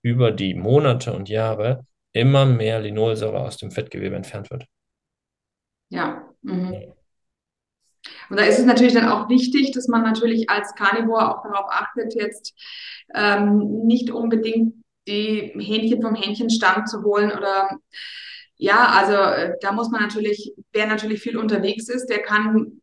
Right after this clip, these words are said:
Speaker 2: wenn er natürlich Bratwürste irgendwie, also wie du es ja gerade schon gesagt hast, man sollte darauf achten, aber, ähm, diesen Leuten fällt es natürlich schwer, das zu eliminieren.
Speaker 1: Klar, ja,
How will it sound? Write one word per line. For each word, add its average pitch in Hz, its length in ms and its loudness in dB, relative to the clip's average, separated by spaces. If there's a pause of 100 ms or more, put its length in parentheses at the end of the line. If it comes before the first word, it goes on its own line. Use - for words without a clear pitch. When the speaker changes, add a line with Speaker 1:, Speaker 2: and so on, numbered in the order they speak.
(120)
Speaker 2:
wenn 208 160 0
er 202 100 0
natürlich 208 340 0
Bratwürste 214 520 -2
irgendwie, 220 560 -4
also 202 200 -8 (400)
wie 214 100 -10
du 214 80 -4
es 214 80 -6
ja 208 120 0
gerade 190 200 0
schon 208 140 -6
gesagt 196 300 -4
hast, 226 140 -8
man 202 100 -4
sollte 190 240 0
darauf 185 340 2
achten, - 360 -4
aber, 175 260 0 (540)
ähm, 180 540 -2 (240)
diesen 247 320 6
Leuten 220 360 4
fällt 214 220 0
es 220 60 -6
natürlich 214 340 -6
schwer, 202 460 -2
das 185 340 -2
zu - 140 -8
eliminieren. 160 840 0 (880)
Speaker 1:
Klar, 107 360 -2 (440)
ja, - 320 0